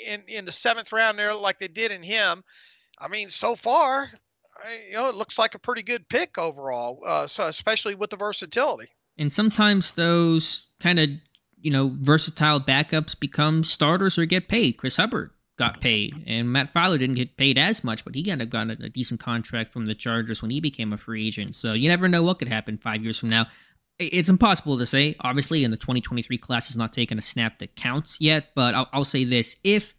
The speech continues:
Speaker 2: Kenny Pickett becomes the true franchise quarterback, and if George Pickens becomes the elite receiver he's capable of being, it's hard to beat those two things. When you have,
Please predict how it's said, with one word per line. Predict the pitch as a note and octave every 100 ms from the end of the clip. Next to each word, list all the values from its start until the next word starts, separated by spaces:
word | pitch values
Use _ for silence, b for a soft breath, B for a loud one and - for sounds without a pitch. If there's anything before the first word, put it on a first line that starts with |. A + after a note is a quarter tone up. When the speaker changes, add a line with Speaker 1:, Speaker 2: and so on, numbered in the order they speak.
| _ _
Speaker 2:
Kenny | - E3+ D#3
Pickett | D#3 D3 D3
becomes | B2+ - C#3 C#3
the | C#3
true | C3+ C#3+
franchise | - C3+ C3 C3
quarterback, | - C#3+ C#3 C3 C3 C3 - _ -
and | A#2+
if | C#3
George | - D3 C3
Pickens | - C3+ C3 -
becomes | A#2+ B2 B2+ B2+ -
the | A#2
elite | A2+ B2+ -
receiver | A2+ - B2 A#2+
he's | A#2+
capable | - C#3+ C3 B2 A#2+
of | G#2+
being, | A2+ B2 B2 B2 b b
it's | D#3+ D#3
hard | - D3+
to | A#2
beat | G#2 A#2 -
those | A#2 A2
two | - A2+
things. | B2+ A2 - -
When | A#2
you | G#2+
have, | A2+